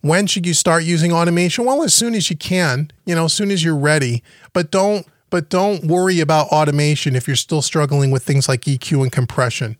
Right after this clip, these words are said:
Okay, that's what I would tell you. But learn what automation is. You know, search my YouTube channel. I do have some stuff on it. You can search other YouTube channels. And again,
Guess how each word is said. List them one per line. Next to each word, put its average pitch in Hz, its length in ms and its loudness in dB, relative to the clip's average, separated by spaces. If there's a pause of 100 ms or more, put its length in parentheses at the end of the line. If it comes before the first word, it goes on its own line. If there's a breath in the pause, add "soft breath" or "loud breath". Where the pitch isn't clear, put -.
(100)
Okay, 156 180 -4
that's 180 240 0
what 185 100 2
I 165 60 2
would 151 140 -2
tell 143 240 0
you. 123 140 0
But 165 240 0
learn 220 260 2
what 226 120 2
automation 180 560 0
is. 151 400 -2 (760 soft breath)
You 202 80 0
know, 185 220 0
search - 320 -2
my 185 100 2
YouTube 156 280 0
channel. 160 240 0
I 180 60 0
do 196 100 -2
have 180 120 0
some 151 160 -2
stuff - 300 -2
on 131 160 2
it. 165 40 -2
You 165 100 -2
can 151 120 -2
search 156 280 -2
other 139 160 0
YouTube 131 320 -4
channels. 135 400 -2
And 175 80 -2
again, 170 340 0